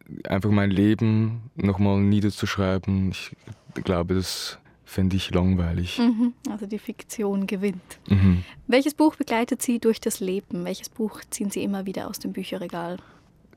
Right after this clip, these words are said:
Speaker 1: Zum Beispiel Der alte Mann und das Meer ist ein Buch, was ich immer wieder lese. Oder überhaupt Geschichten von Hemingway, die haben irgendwie sowas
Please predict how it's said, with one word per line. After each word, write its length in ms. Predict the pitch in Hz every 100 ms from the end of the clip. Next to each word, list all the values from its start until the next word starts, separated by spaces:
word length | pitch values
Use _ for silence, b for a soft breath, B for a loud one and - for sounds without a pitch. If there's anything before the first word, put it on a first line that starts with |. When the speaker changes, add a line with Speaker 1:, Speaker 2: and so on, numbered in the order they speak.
| -
Speaker 1:
Zum 200 | - 98
Beispiel 960 | 95 98 95 - 101 95 95 92 90 87 _
Der 140 | 95 90
alte 280 | 95 92 98
Mann 200 | 95 95
und 140 | 92
das 100 | -
Meer 640 | 101 95 95 110 127 131
ist 180 | 120 -
ein 80 | 107
Buch, 340 | 107 110 - - -
was 200 | - 98
ich 140 | 95 95
immer 240 | 101 98 - 104
wieder 360 | 101 101 107 101
lese. 800 | 98 101 104 101 101 104 107 107 B B B -
Oder 160 | 95
überhaupt 760 | 90 95 95 98 98 - - -
Geschichten 420 | - - 98 -
von 140 | 98 98
Hemingway, 800 | 95 98 98 98 95 95 98 95 104 - -
die 160 | 117 92
haben 160 | 87 90
irgendwie 460 | 90 95 92 92
sowas 520 | 90 95 95 - -